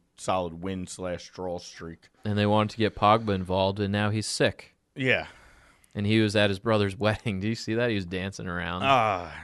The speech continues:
Speaker 2: <laughs> What a clown this guy's
Speaker 1: I love,
Speaker 2: become.
Speaker 1: I love him as a
Speaker 2: What a
Speaker 1: player.
Speaker 2: clown.
Speaker 1: I am not loving him as a, just a person right
Speaker 2: Footballer.
Speaker 1: now, as a,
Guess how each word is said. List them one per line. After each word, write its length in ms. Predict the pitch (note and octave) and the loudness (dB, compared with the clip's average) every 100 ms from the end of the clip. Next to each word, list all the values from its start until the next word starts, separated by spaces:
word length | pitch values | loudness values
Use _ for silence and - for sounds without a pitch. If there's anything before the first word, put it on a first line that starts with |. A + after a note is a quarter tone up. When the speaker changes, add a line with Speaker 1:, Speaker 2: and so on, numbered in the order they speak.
| - - F#4 | -18 -6 -4
Speaker 2:
<laughs> 80 | F#4 _ B3 C#4 _ - | -4 _ -18 -18 _ -10
What 140 | G3+ D4+ | -6 -6
a 40 | |
clown 500 | - B2 A#2 G#2+ F#2+ | -2 0 2 2 0
this 140 | F#2 - | -6 -8
guy's 220 | F2+ F2 | -4 2
Speaker 1:
I 120 | C4 | 2
love, 320 | A3 C3+ C#3 | 4 8 8
Speaker 2:
become. 180 | A2 F2+ - | 6 0 6
Speaker 1:
I 160 | D3 | 6
love 500 | E3+ C#3+ C#3+ E3 F#3 E3+ | 8 6 8 10 8 2
him 280 | G3+ F#3+ | 0 2
as 240 | E3+ D3 B2 | 2 4 4
a 100 | A#2 | 2
Speaker 2:
What 200 | F3 F#3 | 4 4
a 40 | |
Speaker 1:
player. 680 | G#2+ A2+ A#2+ C3+ C#3 C#3 C#3+ | 4 6 8 8 8 6 4
Speaker 2:
clown. 140 | C#3 C3 _ | 2 -6 _
Speaker 1:
I 140 | G#2 G2+ | -6 -4
am 260 | G2 G2 | -4 -2
not 260 | G2+ A2 - | 0 0 0
loving 300 | G#2+ G2 G2+ | -2 -2 -4
him 200 | G#2 G2+ | -6 -6
as 240 | F2 F2 | -6 -6
a, 480 | F#2 E2+ E2+ E2 E2 - _ _ - _ _ _ | -8 -8 -10 -12 -16 -20 _ _ -20 _ _ _
just 200 | - - | -20 -20
a 40 | - | -10
person 500 | - A2+ G2+ A2 G#2 | -2 0 0 -4 -2
right 160 | G#2 A2 | 2 2
Speaker 2:
Footballer. 200 | G#2 A#2 | 4 4
Speaker 1:
now, 340 | A#2 A#2 A2+ | 4 2 0
as 200 | G#2 G2 | -2 -6
a, 320 | G2+ F#2 G2 | -8 -10 -14